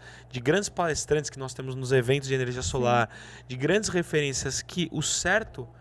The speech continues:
Speaker 1: é você pensar grande, é você começar certo, você pagar impostos, me-, os menores impostos dentro da lei, mas que você tenha,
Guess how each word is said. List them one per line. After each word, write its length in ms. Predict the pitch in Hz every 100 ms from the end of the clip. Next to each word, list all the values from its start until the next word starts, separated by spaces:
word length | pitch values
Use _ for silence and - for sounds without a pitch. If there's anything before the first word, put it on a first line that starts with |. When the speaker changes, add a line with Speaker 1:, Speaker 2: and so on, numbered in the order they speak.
| - -
Speaker 1:
é 80 | 151
você 260 | 151 -
pensar 380 | 185 185 160 180
grande, 440 | 127 135 170 147 131
é 40 |
você 260 | 139 147 -
começar 380 | 151 151 -
certo, 600 | 160 - - 160 147 - 139 - -
você 160 | - 160
pagar 340 | - 156 156
impostos, 600 | 180 170 - 156 147 - 131
me-, 260 | 156 151
os 200 | - 147
menores 500 | 165 151 160 208 220
impostos 320 | 196 - 143
dentro 200 | 127 151
da 120 | 139 127
lei, 260 | 143 135 - - - - -
mas 160 | 135
que 100 | -
você 220 | 143 147 147
tenha, 460 | - 165 185 147